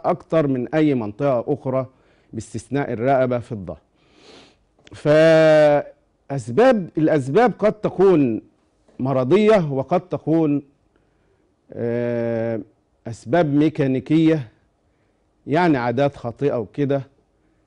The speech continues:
أو أسباب يعني متعلقة بحاجات تانية،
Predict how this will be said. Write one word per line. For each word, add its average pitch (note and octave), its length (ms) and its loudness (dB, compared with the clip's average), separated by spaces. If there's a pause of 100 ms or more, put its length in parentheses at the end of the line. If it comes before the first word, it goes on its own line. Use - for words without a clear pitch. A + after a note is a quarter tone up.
(440)
أو A3+ 120 6
أسباب F#3+ 720 2 (360)
يعني C3 560 -2 (1600)
متعلقة C#3+ 720 2
بحاجات C#3 460 -2
تانية، G2 280 -6